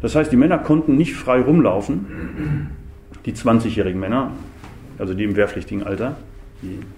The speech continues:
kommt auf die Jahre an, aber so um die zwanzig, die konnten nicht frei rumlaufen, weil an jeder Straßensperre konnten sie angehalten werden, „Wieso bist du nicht bei deiner Einheit?“ und die Gefahr der, der, der, der Festnahme. Wer konnte frei rumlaufen? Die Frauen. Relativ frei rumlaufen.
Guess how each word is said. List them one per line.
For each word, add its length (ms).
kommt 140
auf 120
die 100
Jahre 260
an, 320
aber 160
so 100
um 200
die 100
zwanzig, 380
die 140
konnten 260
nicht 120
frei 140
rumlaufen, 380
weil 120
an 80
jeder 180
Straßensperre 500
konnten 280
sie 80
angehalten 420
werden, 220
„Wieso 180
bist 160
du 60
nicht 140
bei 100
deiner 320
Einheit?“ 440
und 300
die 80
Gefahr 380
der, 140
der, 240
der, 140
der 120
Festnahme. 560
Wer 260
konnte 440
frei 240
rumlaufen? 500
Die 80
Frauen. 300
Relativ 400
frei 180
rumlaufen. 420